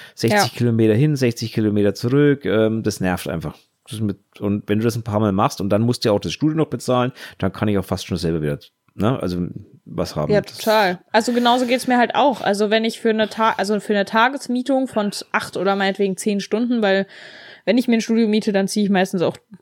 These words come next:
Speaker 2: richtig durch, weil es muss sich ja auch lohnen. Also, so ein Preisunterschied ist es ja dann nicht, ob sechs Stunden oder acht Stunden.
Speaker 1: Nee, das
Speaker 2: Ähm,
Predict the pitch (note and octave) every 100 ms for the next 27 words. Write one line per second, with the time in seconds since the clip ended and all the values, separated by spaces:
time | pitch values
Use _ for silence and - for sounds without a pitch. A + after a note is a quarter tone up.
0 | - G3 F#3 F#3 G3 B3 C#4+ G3+ F3+ F3
1 | F#3 F#3+ F#3 F#3 F3 F3 C4 C#4+ B3 B3+
2 | F3+ F3 F#3 F#3+ F#3 - F#3 F#3+ F#3 G3
3 | F3+ F#3+ A3+ A#3 A3+ A3+ A#3 G3+ - G3+
4 | - G#3 G#3+ G#3 G3 G#3 - A3 A3+ A#3
5 | G#3 F#3 D#3+ - - - G3+ G3+ G3+